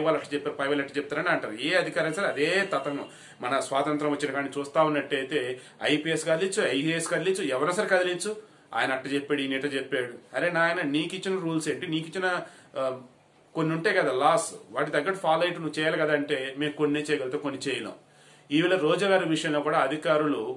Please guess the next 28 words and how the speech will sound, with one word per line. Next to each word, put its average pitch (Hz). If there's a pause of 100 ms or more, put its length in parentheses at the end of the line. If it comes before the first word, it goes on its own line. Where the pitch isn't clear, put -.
(220)
పైన 151
ఎవరో 151 (120)
చెప్తే 160
ఇలా 139
ప్రవర్తిస్తూ 127 (100)
ఉన్నారా, 110 (340)
లేదంటే 160 (100)
వీళ్ళే 165 (140)
ఇలా 147
ప్రవర్తిస్తున్నారా, 135
అవన్నీ 135
కూడా 170
తేలాల్సి 120
ఉంది. - (200)
ఏది 160
ఏమైనా 143 (640)
ఏపీ 180 (120)
అసెంబ్లీ 156
ప్రివిలేజ్ 147
కమిటీ 143 (100)
సమావేశానికి 131
వచ్చి 135
ఆమె 135 (140)
బాధపడినటువంటి 135 (100)
విధానం 143 (480)
యావత్ 170 (100)
రాష్ట్రాన్ని 143
ఈరోజు 139